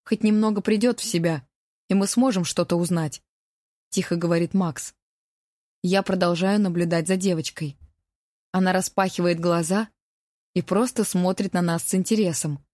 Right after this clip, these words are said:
Не плачет и не пугается, как это присуще детям. Видимо, ее мать не успела даже установить с ней хоть малейшую связь, чтобы ребенок чувствовал себя брошенным.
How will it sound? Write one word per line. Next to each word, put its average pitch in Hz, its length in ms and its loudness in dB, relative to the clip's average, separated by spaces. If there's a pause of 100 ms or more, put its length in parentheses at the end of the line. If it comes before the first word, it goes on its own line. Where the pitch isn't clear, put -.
(580)
Не 180 140 0
плачет 214 560 -2 (420)
и 185 80 0
не 196 100 2
пугается, 220 560 0
как 175 200 -2
это 180 160 -2
присуще 185 500 0
детям. 180 460 0 (800)
Видимо, 226 520 2 (540)
ее 214 260 4
мать 233 280 0
не 220 100 4
успела 214 460 0
даже 196 240 0
установить 202 540 0
с - 100 -4
ней 196 240 0 (380)
хоть - 200 -4
малейшую 220 560 2
связь, 165 460 -2 (380)
чтобы 196 320 0
ребенок 185 420 0
чувствовал 175 440 -2
себя 185 240 0
брошенным. 170 600 0